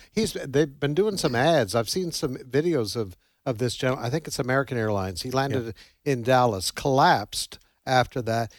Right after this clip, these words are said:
Speaker 1: He said, "I was perfectly healthy
Speaker 2: Yeah.
Speaker 1: right up to the point I got this shot." And he collapsed.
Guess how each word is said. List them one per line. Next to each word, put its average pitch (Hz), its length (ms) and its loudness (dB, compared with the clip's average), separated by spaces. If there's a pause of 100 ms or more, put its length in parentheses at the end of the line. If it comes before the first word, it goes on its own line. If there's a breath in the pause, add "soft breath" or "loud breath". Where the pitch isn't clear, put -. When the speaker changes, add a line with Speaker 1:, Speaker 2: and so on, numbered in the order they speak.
(140 soft breath)
Speaker 1:
He 202 80 -4
said, 185 260 2
"I 208 140 2
was 185 160 -4
perfectly 170 640 -4
healthy 165 640 -2 (360)
Speaker 2:
Yeah. 147 120 -4 (140)
Speaker 1:
right 170 200 4
up 175 160 -4
to 170 80 -10
the 160 120 -4
point 160 300 0
I 131 140 4
got 135 280 0
this 131 160 -4
shot." - 460 -2 (480)
And 131 180 0
he 151 140 -2
collapsed. 127 720 0